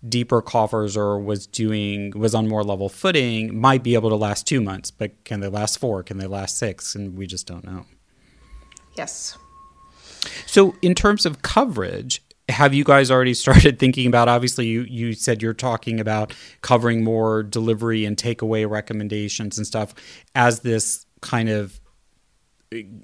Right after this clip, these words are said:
Speaker 1: keeps going and probably in more places leads to more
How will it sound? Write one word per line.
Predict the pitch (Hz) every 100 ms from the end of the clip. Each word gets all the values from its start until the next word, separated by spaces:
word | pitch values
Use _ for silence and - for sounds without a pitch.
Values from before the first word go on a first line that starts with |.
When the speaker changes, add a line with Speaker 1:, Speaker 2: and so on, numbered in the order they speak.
| 147
Speaker 1:
keeps | - 127 127 -
going | 113 123 160 175
and | 139 107
probably | - 117 113 113 110
in | 107
more | 110 117 120
places | - 131 143 120
leads | 113 113 107 -
to | 107
more | 107 107 110 107 107